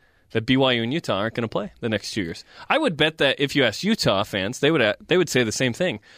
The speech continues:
Although, maybe a little easier for Utah fans to cope because they have the context of the Pac-twelve to play for. For B Y U, you're playing a bunch of bowl games, essentially.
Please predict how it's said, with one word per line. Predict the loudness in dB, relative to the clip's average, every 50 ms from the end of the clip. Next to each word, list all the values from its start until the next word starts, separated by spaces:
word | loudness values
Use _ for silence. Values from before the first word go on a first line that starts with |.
| -16 -6 -4
Although, | 0 2 2 2 2 0 -4 _ _ _ -2
maybe | -2 0 2 2
a | 2 2
little | 2 2 2 2 2 2 2
easier | 2 2 2 2 2 2 2
for | 2 0 0 2
Utah | 2 2 2 2 2 0
fans | 0 0 -2 -2 -2 -6
to | -10 -6
cope | -2 0 0 0 0
because | -2 -4 -2 0 -2 -2 0 2
they | 0
have | 0 0
the | -2 -6
context | -8 -8 -4 0 0 0 0 0 0 0 0 -2 -4 -12 -14 -18 _ _ _ _ _ -12
of | -8 -4
the | -4 -4
Pac-twelve | -2 0 -2 -2 -2 -2 0 0 0 0
to | -4 -10
play | -4 -2 -2 -2
for. | -2 -2 -6 -6 -6
For | -4 -2 -2
B | 0 2 2
Y | 4 4 2 2
U, | 2 2 2 2 2 0 -2 _ _ -20 -20 _ _ _ _ -4
you're | -4 -4
playing | 0 2 2 2 2 2
a | 0
bunch | 0 0 0 0 0 -4
of | -6 -2 0
bowl | 2 2 2
games, | 2 0 -2 -4 -4 -4 -6
essentially. | -6 -4 -2 -4 -4 -4 -6 -6 -6 -6 -6 -10